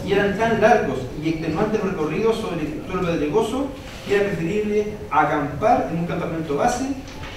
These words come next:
y no hacer incómodos desplazamientos desde el pueblo.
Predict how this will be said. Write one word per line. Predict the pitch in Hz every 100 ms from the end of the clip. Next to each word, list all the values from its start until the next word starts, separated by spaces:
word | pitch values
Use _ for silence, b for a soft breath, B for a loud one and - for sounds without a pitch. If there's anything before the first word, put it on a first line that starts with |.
| B
y | 160
no | 196
hacer | 196 196
incómodos | 190 190 196 214
desplazamientos | - 165 165 196 208 202 151
desde | 160
el | 160
pueblo. | 127 117 110